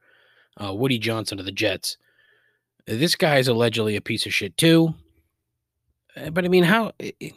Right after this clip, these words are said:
is there a conversation between, uh, the commissioner and Woody Johnson?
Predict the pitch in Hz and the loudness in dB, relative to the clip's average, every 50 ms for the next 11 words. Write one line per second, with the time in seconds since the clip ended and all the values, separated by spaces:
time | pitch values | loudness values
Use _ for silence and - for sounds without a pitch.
0 | _ _ _ - 170 180 180 185 202 208 208 214 214 208 - 214 202 202 202 202 | _ _ _ 0 2 2 2 4 4 4 6 4 4 4 4 2 4 4 4 2
1 | 196 - 196 190 202 - - 226 214 196 185 190 180 - - 180 175 180 185 185 | 0 0 0 0 0 0 0 -2 -2 -2 -2 -4 -4 -2 0 2 2 4 4 2
2 | 185 185 175 165 _ - - 156 156 156 156 147 156 160 160 - 143 147 165 165 | 2 0 -4 -6 _ -12 -10 -8 -6 -6 -4 -4 -6 -6 -4 -2 -2 0 0 0
3 | - - 170 165 160 156 151 151 147 156 156 156 127 127 131 143 160 160 - 180 | -2 -2 -4 -4 -2 -2 -2 -2 0 0 0 -2 -2 -4 -6 -6 -4 -4 -2 -2
4 | 151 143 | -2 -4